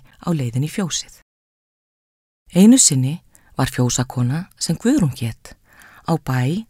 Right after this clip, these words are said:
sem stóð við kirkju. Neðst á síðunni er spurning:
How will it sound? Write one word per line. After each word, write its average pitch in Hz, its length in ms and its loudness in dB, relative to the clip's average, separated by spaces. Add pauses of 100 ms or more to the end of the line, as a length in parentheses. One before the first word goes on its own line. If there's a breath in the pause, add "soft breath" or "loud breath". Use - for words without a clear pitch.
sem 196 160 0
stóð 123 320 -4
við - 140 -10
kirkju. - 380 -8 (1120 soft breath)
Neðst 220 320 4
á 247 80 0
síðunni 135 540 -2 (100)
er 170 80 -8
spurning: - 480 -8